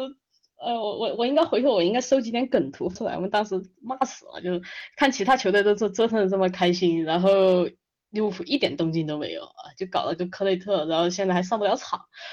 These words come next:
是，是，不知道在干什么，真的。然后，但是就我讲的，他虽然没有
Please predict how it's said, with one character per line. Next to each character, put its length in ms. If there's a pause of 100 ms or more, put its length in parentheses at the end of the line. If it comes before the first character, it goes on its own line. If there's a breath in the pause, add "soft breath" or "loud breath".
(360 loud breath)
是， 500
是， 120
不 100
知 40
道 140
在 120
干 260
什 100
么， 240
真 100
的。 240
然 120
后， 400 (800)
但 160
是 100
就 140
我 120
讲 200
的， 100
他 160
虽 160
然 80
没 200
有 180